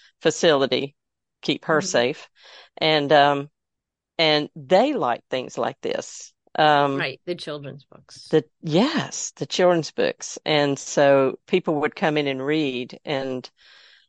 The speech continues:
Speaker 1: and, uh, they would just be mesmerized.
Speaker 2: Mm.
Speaker 1: And, uh, it's, that's another reason why I wrote things like this. They're on a kid level, but they can, I mean, adults can learn just as much, whether
Speaker 2: Mm.
Speaker 1: you're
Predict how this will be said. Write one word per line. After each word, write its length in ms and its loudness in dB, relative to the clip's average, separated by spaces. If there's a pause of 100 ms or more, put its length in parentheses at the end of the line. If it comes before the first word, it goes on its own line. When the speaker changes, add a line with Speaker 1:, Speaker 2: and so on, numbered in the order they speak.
Speaker 1:
and, 360 0
uh, 260 2
they 180 2
would 240 0
just 280 -2
be 280 -2
mesmerized. 960 -4 (100)
Speaker 2:
Mm. 60 -2
Speaker 1:
And, 320 2
uh, 280 2 (140)
it's, 260 -2 (300)
that's 320 2
another 380 4
reason 340 -2
why 220 0
I 20 0
wrote 300 0
things 240 -6
like 180 0
this. 300 -2 (320)
They're 160 6
on 160 4
a 60 0
kid 260 -2
level, 420 2 (480)
but 480 0 (280)
they 140 0
can, 300 -10
I 80 -2
mean, 300 -4 (580)
adults 520 2
can 200 -6
learn 280 -2
just 260 -6
as 120 -8
much, 440 -2
whether 280 4
Speaker 2:
Mm. 60 -4
Speaker 1:
you're 320 0